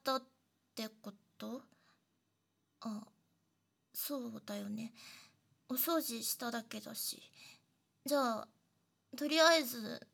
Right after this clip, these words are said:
舐める？うん。いや、うん、うん。裏筋に、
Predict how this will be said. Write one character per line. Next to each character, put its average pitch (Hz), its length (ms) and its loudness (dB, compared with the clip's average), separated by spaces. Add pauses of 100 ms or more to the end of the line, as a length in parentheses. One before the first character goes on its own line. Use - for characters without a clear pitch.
(320)
舐 240 120 6
め 226 220 2
る？ - 240 -12 (880)
う 240 40 -2
ん。 220 220 -4 (1040)
い - 40 -6
や、 226 280 -2 (600)
う 247 60 0
ん、 240 60 6 (880)
う 233 40 -4
ん。 214 800 0 (1500)
裏 233 160 -2
筋 240 440 -4
に、 233 360 0